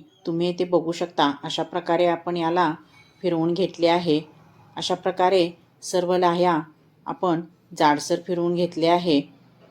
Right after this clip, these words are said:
आता यामध्ये दोनशे ग्रॅम बारीक केलेला गूळ घालून व्यवस्थित मिक्स करून घ्यायचा. गूळ शक्यतो बारीक करून घ्यायचा, म्हणजे तो व्यवस्थित मिक्स होतो. आता हे मिश्रण पुन्हा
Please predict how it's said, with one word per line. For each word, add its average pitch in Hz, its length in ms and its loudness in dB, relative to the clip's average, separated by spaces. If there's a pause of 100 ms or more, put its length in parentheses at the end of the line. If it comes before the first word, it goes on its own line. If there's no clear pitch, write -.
(440)
आता 180 180 -2
यामध्ये 180 600 2 (100)
दोनशे 165 380 -2
ग्रॅम 185 300 0
बारीक 160 380 2
केलेला 170 380 2
गूळ 160 260 0
घालून 175 400 0 (800)
व्यवस्थित 170 600 0
मिक्स 165 260 -6
करून 170 300 0
घ्यायचा. 175 460 2 (520)
गूळ 170 160 -2
शक्यतो 180 460 -2
बारीक 160 460 2
करून 175 260 0
घ्यायचा, 175 440 2 (340)
म्हणजे 165 260 -4
तो 175 240 4 (200)
व्यवस्थित 160 540 -4
मिक्स 170 280 -4
होतो. 175 480 0 (360)
आता 165 200 -2
हे 180 140 -4
मिश्रण 180 520 0
पुन्हा 175 460 -2